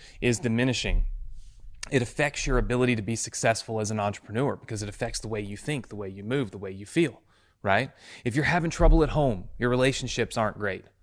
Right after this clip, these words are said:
right? Your relationship with your wife, with your children, if it's not good, that affects you when you come to work. It affects the decisions you make. It affects how you feel. It affects how you think. It affects everything about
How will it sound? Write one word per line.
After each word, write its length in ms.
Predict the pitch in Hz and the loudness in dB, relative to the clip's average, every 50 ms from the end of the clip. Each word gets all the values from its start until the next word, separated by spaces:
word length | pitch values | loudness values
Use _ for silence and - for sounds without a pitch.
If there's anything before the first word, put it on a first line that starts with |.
| - - - | -20 -14 -6
right? 300 | 101 98 104 120 123 - - - - | -4 -2 -2 -2 -2 -4 -10 -16 -10
Your 100 | 107 110 | -6 -2
relationship 480 | 120 127 135 127 - 123 - 143 - | 0 0 0 0 -2 -6 -8 -8 -8
with 140 | 139 127 - | -4 4 10
your 80 | - 131 | 12 12
wife, 320 | 135 139 127 117 - - | 12 12 10 6 4 2
with 140 | 110 - - | -2 -4 -4
your 60 | 113 | -4
children, 440 | - - 135 131 123 107 101 95 - - - - - - | -2 0 2 2 2 0 -2 -6 -8 -12 -16 -18 -16 -12
if 160 | - 104 - | -4 6 10
it's 160 | 143 - - | 12 12 12
not 300 | 139 131 160 156 143 135 | 12 12 12 12 12 12
good, 340 | 143 170 170 160 - - - - - - - - - - - - - | 12 12 12 12 10 8 6 -2 -4 -4 -4 -4 -6 -6 -8 -6 -4
that 140 | - 143 156 | -2 -2 -2
affects 440 | - - - 196 180 - - - | -2 0 0 2 2 2 2 4
you 140 | - 110 - - - - - - - - - | 4 4 6 6 6 6 4 2 0 -2 0
when 160 | 110 113 117 | 0 4 6
you 80 | 113 104 | 8 8
come 200 | 110 117 113 107 | 8 8 6 4
to 60 | 110 | 4
work. 380 | 104 113 127 107 - - - - - - _ _ - | 2 2 2 2 2 -2 -12 -20 -20 -20 _ _ -8
It 120 | - 104 | -6 -6
affects 320 | 104 - - 98 95 - - | -4 -2 -4 -4 -4 -4 -6
the 80 | 127 | -6
decisions 500 | 117 135 - - 160 147 139 117 110 - | -4 -4 0 6 10 10 10 10 10 8
you 80 | 107 101 | 4 2
make. 240 | 98 90 87 - 101 | 0 -4 -6 -8 -8
It 80 | 98 | -10
affects 320 | 101 - - 104 101 - - | -8 -4 -4 -4 -4 -4 -4
how 140 | - 110 110 | -2 -2 -2
you 180 | 110 110 113 | -2 -2 -2
feel. 340 | - - - 151 131 110 98 | 2 4 4 6 4 4 2
It 120 | 92 98 | -2 -4
affects 320 | 104 - - 120 117 - - | -6 -4 -2 -2 -2 -2 0
how 100 | 123 120 | 0 2
you 220 | 127 127 135 139 | 2 0 -2 -6
think. 420 | - - 165 170 170 - - - - - - - - - - - | -6 -2 -2 2 4 4 4 4 4 2 0 -4 -6 -10 -8 -4
It 120 | - 113 113 | -2 -2 -2
affects 380 | 107 - 127 127 - - - - - - _ _ _ - | 2 2 2 2 2 0 -8 -12 -16 -20 _ _ _ 0
everything 760 | 131 143 135 - - 156 156 147 - 151 143 139 139 135 - | 2 2 2 2 0 0 -2 -2 -2 -2 -2 0 0 0 0
about 560 | 127 120 110 110 107 107 104 104 - - - | -2 0 4 6 8 8 8 8 6 4 2